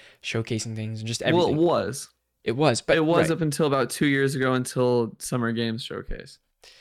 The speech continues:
Speaker 1: Yeah, sure, yeah. Remember
Speaker 2: Or, sorry, Summer Games Fest.
Speaker 1: That was part of our first episode, James, of Sh-,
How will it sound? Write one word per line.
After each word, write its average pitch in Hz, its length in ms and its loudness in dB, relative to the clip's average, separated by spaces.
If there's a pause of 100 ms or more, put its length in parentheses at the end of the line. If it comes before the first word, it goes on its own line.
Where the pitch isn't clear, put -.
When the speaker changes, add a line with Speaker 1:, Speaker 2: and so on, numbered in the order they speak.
(1040)
Speaker 1:
Yeah, 120 280 2 (260)
sure, - 260 -8
yeah. 120 220 -4 (400)
Remember 185 340 4
Speaker 2:
Or, 135 120 0
sorry, 127 300 0
Summer 127 240 -2
Games 117 260 -2
Fest. 107 360 -4 (480)
Speaker 1:
That 135 120 0
was 165 100 2
part 180 180 -2
of 165 60 -2
our 135 100 0
first - 300 -4
episode, 78 400 -10
James, 73 380 -12
of 110 260 -8
Sh-, - 80 -8